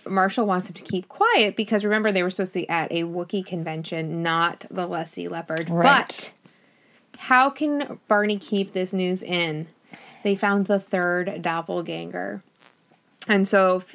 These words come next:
Speaker 1: uh, we back up a little bit and learn that we've already found two
Speaker 2: <laughs>
Speaker 1: of, two other doppelganger,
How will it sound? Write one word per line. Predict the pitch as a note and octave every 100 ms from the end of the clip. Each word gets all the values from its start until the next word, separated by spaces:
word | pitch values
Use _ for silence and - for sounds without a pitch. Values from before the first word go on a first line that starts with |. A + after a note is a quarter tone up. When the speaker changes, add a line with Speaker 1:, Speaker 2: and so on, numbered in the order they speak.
| -
Speaker 1:
uh, | G3 F3+ F3+
we | G3
back | F#3+ G3 G3 G3+
up | G3
a |
little | F#3+ F#3 F#3
bit | F#3 F3+ -
and | F3 F3 F3 F#3+ - -
learn | F#3+ F#3 F3+ F3
that | F3 F3
we've | F#3+ -
already | G3+ A#3+ C4 B3 A3+
found | G#3+ F#3+ F#3 F#3 F3+ - -
two | - - A#3+ C4 B3 G#3+
Speaker 2:
<laughs> |
Speaker 1:
of, | G3 G3 F#3+ A#3 A#3 C#4+ - -
two | - C#4
other | G#3 G#3
doppelganger, | F#3+ F3+ F#3 F3 E3+ E3+ F3 E3